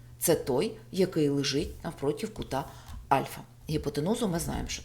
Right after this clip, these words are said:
то є це. Косинус кута альфа — це відношення прилеглого катета, тобто катета Б, до гіпотенузи. Тангенс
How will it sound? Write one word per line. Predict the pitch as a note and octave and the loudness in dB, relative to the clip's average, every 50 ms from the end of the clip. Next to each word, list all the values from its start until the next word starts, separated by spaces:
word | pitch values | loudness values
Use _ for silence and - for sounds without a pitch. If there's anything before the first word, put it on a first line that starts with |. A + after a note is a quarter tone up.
| - - - | -12 -8 -2
то | - C#3 | 0 0
є | C3+ B2 | 0 0
це. | - - - - - - - - - - - - - - - - - - - | 0 -2 -2 -2 -4 -8 -12 -14 -16 -18 -18 -18 -16 -14 -12 -12 -12 -14 -2
Косинус | - D4+ C#4+ B3 G#3+ F#3+ F#3 - - F3 E3+ E3+ F3 - - - - - | 4 8 10 12 12 12 10 8 2 0 0 0 -2 -4 -6 -10 -14 -8
кута | - F3 - F3 D3+ - - | -6 -4 0 2 2 2 4
альфа — | C#3+ C#3 B2+ - - - - - - - - - - - - - - | 2 2 2 0 -4 -8 -10 -12 -14 -16 -16 -14 -14 -14 -14 -4 2
це | - - - G3+ D#3+ D3 - - - - F3+ | 6 8 8 10 8 6 4 0 -4 4 6
відношення | G#3+ G3 F3 F#3+ F#3+ F3+ D#3+ - E3 D3 D3 D3 D3 - - - - - | 6 8 8 6 6 6 6 4 4 2 2 0 -2 -4 -8 -16 -20 -2
прилеглого | - A#3+ A#3+ B3+ B3+ C4 B3+ B3+ B3+ B3+ B3+ A#3 G#3 F#3 E3+ F3 D3 C#3 C#3 C#3+ C#3+ C#3 B2+ - - - - - - | 4 8 10 12 12 12 12 12 12 12 12 12 12 12 8 6 4 2 2 2 2 2 0 0 -2 -4 -10 -12 0
катета, | - D#3 C#3+ C3 - - - - - - - - - - - - - | 4 4 4 4 2 -2 -8 -10 -12 -14 -14 -16 -20 -20 -20 -8 -6
тобто | D#3 C#3+ - E3 | -6 0 2 2
катета | D#3 D#3+ D#3 D3+ D#3+ C#3+ - D#3+ | 4 6 4 4 4 2 0 0
Б, | D3+ D3 C3+ C3 - - - - - - - - | 2 2 0 0 -4 -8 -14 -14 -14 -14 -8 -6
до | D3+ C3 A#2+ D#3 D3 D#3+ G3+ - - D3+ | -6 2 6 6 8 8 6 2 -2 -4
гіпотенузи. | E3 D#3 - D#3 D3+ - C#3+ C3 B2+ - - - - - - - - - - - - - - - - - - - - - - - - - - - - - | -4 -2 -2 -4 -4 -4 -6 -6 -6 -8 -8 -10 -12 -12 -14 -12 -12 -10 -10 -10 -10 -12 -14 -14 -14 -14 -14 -14 -14 -16 -16 -14 -12 -12 -10 -10 -2 0
Тангенс | F#3 D#3+ D3 C3+ C#3+ C3+ B2+ A#2+ - - - - | 2 4 4 2 0 -2 -6 -6 -4 -2 -2 -2